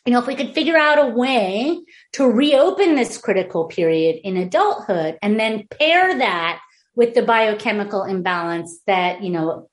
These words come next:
say an M G L U R type of, um, mechanism, then maybe we would get therapeutic efficacy. And so we don't have any results on that yet. We're, that's a theory that we are testing. Um, and we have a lot of really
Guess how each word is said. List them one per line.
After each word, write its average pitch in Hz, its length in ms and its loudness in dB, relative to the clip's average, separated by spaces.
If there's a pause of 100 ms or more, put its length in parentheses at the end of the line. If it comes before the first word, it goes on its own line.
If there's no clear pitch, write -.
(120)
say 170 300 0
an 170 80 -2
M 165 180 -2
G 185 60 -4
L 160 100 2
U 165 60 0
R 165 420 -2 (220)
type 185 240 -4
of, 160 280 -6
um, 160 460 -4
mechanism, 214 840 -2 (320)
then 294 440 4
maybe 262 280 0
we 233 100 2
would 208 180 0
get 196 280 -2
therapeutic 170 580 -4
efficacy. - 500 -16
And 196 120 -6
so 220 80 -2
we 311 640 0
don't 302 260 2
have 285 140 0
any 269 160 -2
results 247 420 0
on 254 200 -2
that 240 180 -4
yet. 247 280 0
We're, 202 220 -2
that's 214 220 -4
a 196 100 -6
theory 254 340 2
that 202 140 -6
we 202 140 2
are 170 100 -4
testing. 269 720 -4 (280)
Um, 190 340 -2
and 190 120 -2
we 190 120 -2
have 202 120 -2
a 196 60 -2
lot 196 240 0
of 196 180 0
really 190 600 0